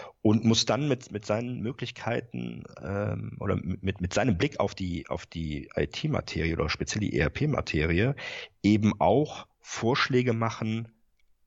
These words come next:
wie man die Abteilung am besten weiterentwickeln kann. Und das muss natürlich dann auch im Einklang mit dem, mit dem fachlichen Abteilungsleiter geschehen, ganz klar. Aber, ähm, der I-T-Leiter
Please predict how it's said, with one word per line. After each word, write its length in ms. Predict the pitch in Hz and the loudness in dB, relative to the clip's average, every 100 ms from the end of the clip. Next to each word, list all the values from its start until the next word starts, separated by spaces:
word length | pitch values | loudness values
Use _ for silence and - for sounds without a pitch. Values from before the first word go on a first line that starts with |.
| _ _ | _ _
wie 320 | 98 95 110 131 | -14 -4 2 4
man 300 | 117 113 104 | 4 2 0
die 120 | - | 0
Abteilung 640 | - - 98 104 101 104 | -2 0 2 2 0 -2
am 200 | 82 82 | -4 -2
besten 680 | 87 98 - - 95 87 90 _ _ - | -2 -2 -4 -6 -4 -4 -8 _ _ -4
weiterentwickeln 720 | 73 82 - 67 - - - | -2 -2 -6 -10 -10 -10 -10
kann. 300 | - 62 52 | -8 -8 -8
Und 220 | - - | -8 -2
das 180 | - - | 0 0
muss 160 | 110 - | 0 0
natürlich 340 | 80 87 85 | -2 -2 -4
dann 160 | 92 92 | -2 -2
auch 140 | - | -2
im 80 | - | -4
Einklang 420 | 78 98 - 87 | -4 -2 -2 0
mit 240 | 85 - 92 | -2 -4 -4
dem, 280 | 85 78 - _ - | -4 -6 -14 _ -18
mit 180 | - - | -12 -6
dem 120 | 82 | -4
fachlichen 460 | - 85 110 123 104 | -2 -2 0 0 -2
Abteilungsleiter 720 | 110 120 113 - 110 117 104 | -2 -2 -2 -2 -2 -2 -4
geschehen, 420 | 107 - 110 117 | -2 0 0 0
ganz 280 | 85 69 - | 0 -2 -4
klar. 440 | - 78 85 151 - - - - - - - | 0 2 2 0 -6 -10 -10 -8 -10 -10 0
Aber, 640 | 85 101 127 135 143 147 - | 2 2 2 0 -2 -6 -8
ähm, 500 | 117 117 110 110 104 _ _ _ _ _ _ _ - | -8 -6 -6 -8 -12 _ _ _ _ _ _ _ -4
der 120 | 95 | -2
I-T-Leiter 960 | 101 - 123 113 117 120 101 101 104 | -4 -4 0 0 0 -2 0 0 -4